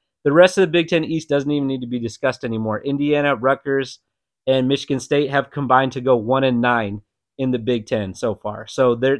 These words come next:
they're just getting ready for basketball season at this point.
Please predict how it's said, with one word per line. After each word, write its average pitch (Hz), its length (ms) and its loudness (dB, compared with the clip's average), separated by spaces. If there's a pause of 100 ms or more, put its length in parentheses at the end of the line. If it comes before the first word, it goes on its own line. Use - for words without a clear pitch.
they're 139 220 4
just 156 220 -4
getting 139 180 0
ready 120 180 0
for 110 120 -12
basketball 107 440 -4
season 104 320 -10
at 101 100 -10
this 104 120 -12
point. 101 360 -14